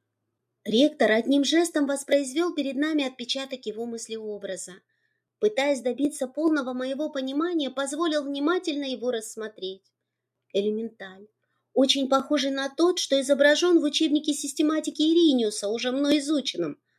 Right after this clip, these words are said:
Но в отличие от книжного, его четыре эниорита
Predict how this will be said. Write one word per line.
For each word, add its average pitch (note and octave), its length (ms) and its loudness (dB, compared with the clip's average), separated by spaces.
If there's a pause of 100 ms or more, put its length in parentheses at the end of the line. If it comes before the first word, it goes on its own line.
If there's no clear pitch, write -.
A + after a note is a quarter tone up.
(320)
Но A#3 120 2
в B3 40 4
отличие B3 480 0
от G#3 120 -8
книжного, A#3 640 -4 (240)
его C4+ 320 6
четыре C#4+ 580 2
эниорита D4 680 0